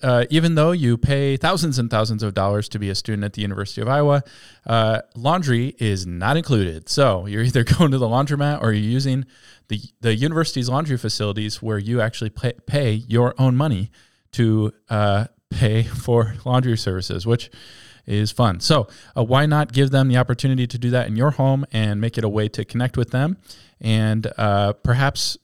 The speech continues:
through those students that you connect with, uh, through to more students who might want to,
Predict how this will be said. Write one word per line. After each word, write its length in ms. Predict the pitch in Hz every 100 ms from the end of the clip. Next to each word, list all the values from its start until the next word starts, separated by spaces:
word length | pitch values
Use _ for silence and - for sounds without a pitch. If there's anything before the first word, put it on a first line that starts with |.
| -
through 260 | 143 151
those 240 | 143 143 143
students 340 | - 151 170
that 60 | 131
you 100 | 127
connect 360 | 131 131 -
with, 200 | 160 156 - _ _ _
uh, 160 | 123 117
through 380 | - 127 123 - _ -
to 80 | 127
more 180 | 123
students 420 | 120 - 123 135 -
who 100 | 117
might 240 | 110 113
want 180 | 113 113
to, 120 | 113